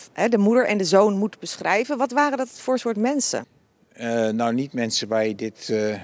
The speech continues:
Speaker 2: zo op het eerste gezicht zou, eh, zou bij bedenken. De, de moeder was een, eh, keurige vrouw. Eh, ja, en, en de zoon liep aan haar handje. En, ja, dat was een, het was een opmerkelijk stel, maar niet iets waarvan je, ja, dat zijn mensen die zijn op dievenpad of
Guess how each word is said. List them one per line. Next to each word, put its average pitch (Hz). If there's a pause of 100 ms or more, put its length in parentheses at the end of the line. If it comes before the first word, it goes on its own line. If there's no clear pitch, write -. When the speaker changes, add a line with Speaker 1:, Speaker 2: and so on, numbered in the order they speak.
(160)
Speaker 2:
zo 113
op 101
het -
eerste 117
gezicht 101
zou, 107
eh, 101
zou 107
bij 101
bedenken. 110
De, 95
de 104
moeder 113
was 104
een, 104
eh, 98
keurige 131
vrouw. 104 (960)
Eh, 98
ja, 113
en, 90
en 92
de 92
zoon 98
liep 98
aan 90
haar 87
handje. 117
En, 95 (260)
ja, 120
dat 95
was 95
een, 92
het 107
was 135
een 147
opmerkelijk 127
stel, 131
maar 104
niet 117
iets -
waarvan 104
je, 98
ja, 101
dat 98
zijn 101
mensen 101
die 95
zijn 101
op 87
dievenpad 110
of 101